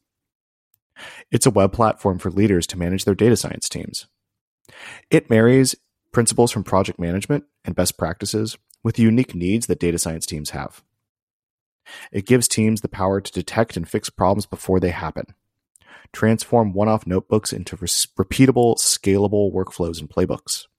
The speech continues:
uncover complexity, predict better success where things are happening and why,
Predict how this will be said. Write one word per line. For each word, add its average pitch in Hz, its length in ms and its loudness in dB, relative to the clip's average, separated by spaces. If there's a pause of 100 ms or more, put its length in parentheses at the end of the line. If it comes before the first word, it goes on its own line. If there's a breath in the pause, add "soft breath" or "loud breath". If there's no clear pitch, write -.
(1000 loud breath)
uncover 120 380 4
complexity, 113 840 -2
predict - 380 -6
better 98 220 0
success - 520 -4
where 92 200 0
things 95 240 -4
are 87 60 -2
happening 90 420 -2
and 80 140 -4
why, 80 300 -4